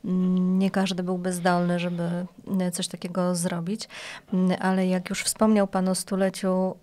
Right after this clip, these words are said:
Radziwia, e, to tak zapytam, co wspólnego ma osiedle Radziwie i klocki Lego?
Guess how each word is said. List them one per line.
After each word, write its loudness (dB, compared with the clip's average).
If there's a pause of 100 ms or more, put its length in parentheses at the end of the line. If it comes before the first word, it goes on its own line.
(300)
Radziwia, 0
e, -8 (300)
to -6
tak -6
zapytam, -4
co 0
wspólnego 0
ma 2
osiedle -2
Radziwie -2
i -4
klocki -6
Lego? -4